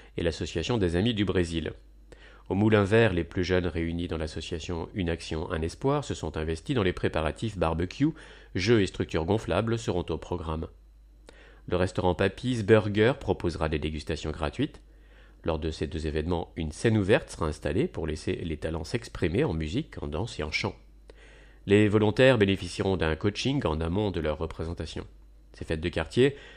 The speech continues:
seront l'occasion de se retrouver pour consacrer du temps à la légèreté et au vivre ensemble, annonce Fabienne Lefebvre, adjointe au maire au lien social et droit au temps libre.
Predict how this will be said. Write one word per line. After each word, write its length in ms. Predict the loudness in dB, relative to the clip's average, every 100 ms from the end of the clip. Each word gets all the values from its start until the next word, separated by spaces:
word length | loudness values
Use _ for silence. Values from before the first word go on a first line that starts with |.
| -18
seront 200 | -2 2
l'occasion 420 | 4 4 2 2
de 100 | 0
se 140 | -2 -2
retrouver 440 | -2 -2 -2 -2
pour 320 | -2 -10 -8
consacrer 500 | -6 -2 -2 0 0
du 120 | 0
temps 180 | -2 -2
à 60 | 0
la 80 | 0
légèreté 640 | 0 -2 -2 0 2 2
et 60 |
au 80 | 0
vivre 240 | -2 -4 -4
ensemble, 360 | -2 0 0
annonce 420 | -2 -2 -6 -8 -6
Fabienne 360 | -4 -4 -2
Lefebvre, 480 | -2 0 0 0 -4 -8 -20 -20 -8
adjointe 320 | -6 -4 -4
au 60 | -2
maire 180 | -2 -2
au 40 |
lien 160 | -2 -2
social 500 | -4 -2 -2 -2 -2
et 220 | -2 -2 -6 -12
droit 460 | -6 -2 0 -2 -6
au 120 | -6
temps 160 | -4
libre. 340 | -4 -4 -6